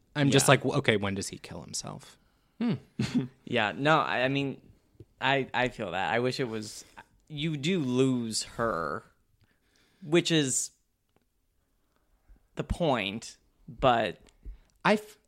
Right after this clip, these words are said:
Speaker 2: it would have been better if
Speaker 1: There
Speaker 2: it
Speaker 1: was a way
Speaker 2: came from
Speaker 1: to watch Gaga lose herself, I think, that is a more accomplished film. I have
Speaker 3: In the hands of a better filmmaker.
Speaker 1: Yeah.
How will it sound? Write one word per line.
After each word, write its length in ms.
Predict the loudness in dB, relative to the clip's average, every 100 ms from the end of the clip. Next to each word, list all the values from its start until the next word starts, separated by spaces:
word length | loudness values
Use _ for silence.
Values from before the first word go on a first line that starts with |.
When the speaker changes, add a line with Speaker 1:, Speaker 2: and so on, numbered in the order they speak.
| -4
Speaker 2:
it 60 |
would 160 | 2 2
have 80 | 2
been 180 | 0
better 320 | 2 0 2 6
if 60 |
Speaker 1:
There 100 | 10
Speaker 2:
it 40 | 10
Speaker 1:
was 120 | 10
a 60 |
way 500 | 8 10 10 12 12 10
Speaker 2:
came 20 |
from 460 | 6 6 6 4 0
Speaker 1:
to 40 | -4
watch 760 | -2 4 6 6 4 0 -4 -8
Gaga 500 | -4 0 4 6 6
lose 380 | 4 2 0 0
herself, 880 | -2 -2 2 4 4 0 -6 -16 -18 _ _ _ _ _ _ _ _ _ _
I 180 | -4 -4
think, 380 | -2 -6 -6 -4
that 140 | -2
is 140 | 2 2
a 80 | 2
more 600 | -2 -2 0 0 0 -4 -18 -20 _ -20 -20 _
accomplished 840 | -12 -10 -10 -8 -8 -8 -8 -8 -10
film. 500 | -10 -8 -8 -12 -14 -20 -20 _ _ -18 -18 -20 _ -2
I 100 | 2
have 480 | 6 6 4 -4 -20 -20 -20 -8
Speaker 3:
In 100 | -2
the 60 | 0
hands 260 | 0 0 -2
of 60 |
a 60 | -4
better 200 | -6 -8
filmmaker. 360 | -8 -12 -10 2
Speaker 1:
Yeah. 220 | 2 2